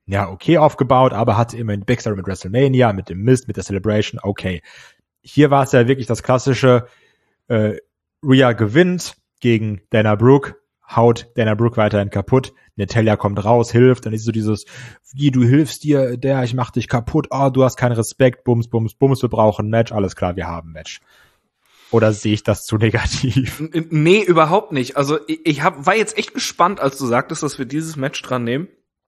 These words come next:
Speaker 2: wie du das zusammenfasst. Denn, n-, ich dachte mir,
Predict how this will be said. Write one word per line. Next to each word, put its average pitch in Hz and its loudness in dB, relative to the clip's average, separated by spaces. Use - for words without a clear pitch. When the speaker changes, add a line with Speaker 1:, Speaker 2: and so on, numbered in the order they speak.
Speaker 2:
wie 131 -6
du 175 2
das 160 0
zusammenfasst. 127 -4
Denn, 120 -6
n-, 120 -12
ich 139 -6
dachte 147 -4
mir, 139 -4